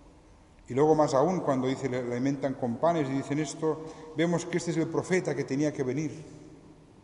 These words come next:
Pero luego el Señor va más allá. "No he venido aquí para daros el alimento físico,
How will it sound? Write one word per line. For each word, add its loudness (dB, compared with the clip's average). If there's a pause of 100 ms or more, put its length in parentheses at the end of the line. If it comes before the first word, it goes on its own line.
(680)
Pero 4
luego 6
el 2
Señor 0
va 6
más 2
allá. 4 (1300)
"No 0
he 2
venido 6
aquí 2
para 4
daros 4
el 0
alimento 0
físico, -6